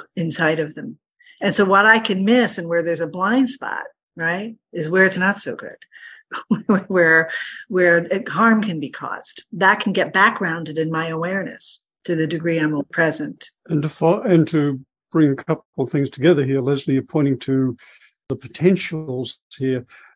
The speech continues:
Speaker 2: and you mentioned before the possibility of using the Enneagram as a spiritual, spiritually. And you also said something before that seemed to be very valuable, but it was just, you know, part of a, another conversation. You said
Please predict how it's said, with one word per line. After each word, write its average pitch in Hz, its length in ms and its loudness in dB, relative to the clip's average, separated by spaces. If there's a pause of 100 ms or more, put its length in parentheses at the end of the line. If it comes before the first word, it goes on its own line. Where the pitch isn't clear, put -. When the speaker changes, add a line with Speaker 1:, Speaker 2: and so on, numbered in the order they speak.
Speaker 2:
and 139 580 4
you 127 320 -2
mentioned 135 560 0
before 131 460 2
the 127 540 0
possibility 127 840 0
of 120 180 -2 (280)
using 143 440 2
the 131 80 6
Enneagram 135 720 4
as 120 80 0
a 117 80 -10
spiritual, 135 720 -2 (800)
spiritually. 175 680 0 (640)
And 180 80 2
you 202 120 6
also 254 260 0
said 185 260 0
something 170 380 2
before 147 320 0
that - 160 -8
seemed 165 220 4
to 131 60 -2
be 127 100 0
very 202 260 -2
valuable, 131 480 0
but 127 160 -2
it 131 40 -2
was 139 140 -4
just, 135 260 -4 (220)
you 175 80 -4
know, 120 160 -2 (140)
part 131 220 0
of 123 60 -4
a, 127 120 -4 (180)
another 147 520 0
conversation. 151 680 0
You 151 80 -2
said 156 300 0